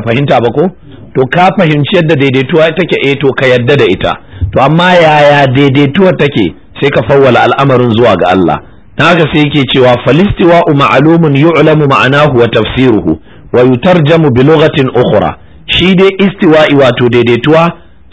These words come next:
sanannen abu ne wanda an san ma'anar shi, an san fassarar shi, kuma ana iya fassara shi da wani ainihin yaran.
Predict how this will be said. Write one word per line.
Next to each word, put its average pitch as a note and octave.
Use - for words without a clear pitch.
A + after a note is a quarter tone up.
sanannen D3+
abu A2
ne G2
wanda A2+
an C3+
san C#3+
ma'anar A2+
shi, F#2
an C3
san C#3+
fassarar C3
shi, -
kuma B2
ana C3+
iya B2
fassara A#2
shi A#2
da A2+
wani G#2+
ainihin A2
yaran. F#2+